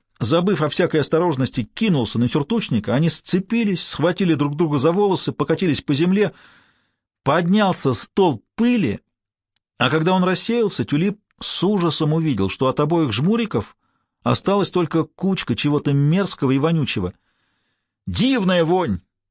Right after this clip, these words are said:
Славная вонь!» — вскричал он. «Свидетельство согласия между людьми, которому способствовал сам Бог». Тут его вырвало. Он вытер рот рукавом, икнул и углубился в сумрачное подземелье.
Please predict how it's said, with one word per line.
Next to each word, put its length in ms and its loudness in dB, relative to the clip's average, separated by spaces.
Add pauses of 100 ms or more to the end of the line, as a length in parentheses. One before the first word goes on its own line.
Славная 680 0
вонь!» — 320 2
вскричал 460 -2
он. 140 -4 (420)
«Свидетельство 800 0
согласия 560 2
между 260 0
людьми, 520 2 (480)
которому 400 4
способствовал 640 2
сам 260 2
Бог». 240 2 (300)
Тут 200 -6
его 160 2
вырвало. 560 2 (520)
Он 280 0
вытер 440 0
рот 220 0
рукавом, 540 0
икнул 480 -2 (600)
и 60 -4
углубился 640 0
в 60 -12
сумрачное 460 -2
подземелье. 580 -2